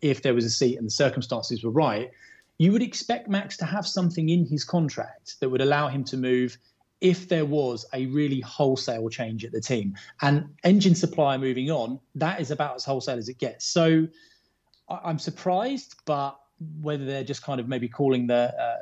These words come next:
the, the, the, the rest of the market's bluff, I don't know.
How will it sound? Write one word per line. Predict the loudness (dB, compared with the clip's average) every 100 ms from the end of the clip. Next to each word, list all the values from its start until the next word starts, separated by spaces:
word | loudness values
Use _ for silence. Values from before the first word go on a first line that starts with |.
| -6
the, | -8 -8 -6
the, | -6 -2
the, | 0 0
the | 2
rest | 0 2 0
of |
the | 2
market's | 4 2 -2 -2
bluff, | -2 0 0
I |
don't | 0 -2
know. | -2 -4